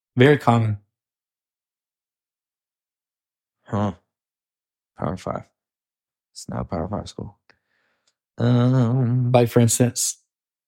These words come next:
Speaker 1: the Central Michigan Chippewas. Not a Power Five school,
Speaker 2: No, but would you call that the same? 'Cause
Speaker 1: Yeah.
Speaker 2: Central Michigan are two.
Speaker 1: Well, they're starting. Yeah, yeah, the
Speaker 2: I guess
Speaker 1: first part
Speaker 2: Central
Speaker 1: of
Speaker 2: was your
Speaker 1: Central, yeah.
Speaker 2: place. Okay.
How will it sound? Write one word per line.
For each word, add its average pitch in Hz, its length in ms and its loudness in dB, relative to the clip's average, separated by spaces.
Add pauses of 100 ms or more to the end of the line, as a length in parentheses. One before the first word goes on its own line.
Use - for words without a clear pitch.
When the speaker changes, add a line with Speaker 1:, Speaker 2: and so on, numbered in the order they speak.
(400)
Speaker 1:
the 131 120 2
Central 156 680 2
Michigan 127 640 2
Chippewas. - 680 -4 (680)
Not 135 120 6
a 123 40 2
Power 107 200 2
Five 165 200 2
school, 120 320 0 (760)
Speaker 2:
No, 107 160 0
but 107 120 2
would 95 180 -2
you 98 100 -2
call 98 240 0
that 95 200 0
the 92 60 -10
same? 120 300 -6 (140)
'Cause - 360 -12
Speaker 1:
Yeah. - 280 -4
Speaker 2:
Central 98 140 -4
Michigan 98 400 -6
are 90 220 -12
two. 95 140 -6
Speaker 1:
Well, 117 160 2
they're 113 160 2
starting. 117 720 0
Yeah, 127 160 0
yeah, 127 180 2
the 117 100 0
Speaker 2:
I - 20 0
guess 92 80 -4
Speaker 1:
first 131 160 0
part - 100 -2
Speaker 2:
Central 139 140 -2
Speaker 1:
of 127 60 -2
Speaker 2:
was - 120 -2
your - 120 -4
Speaker 1:
Central, - 220 -6
yeah. 127 140 -4
Speaker 2:
place. 123 120 -10
Okay. - 180 -12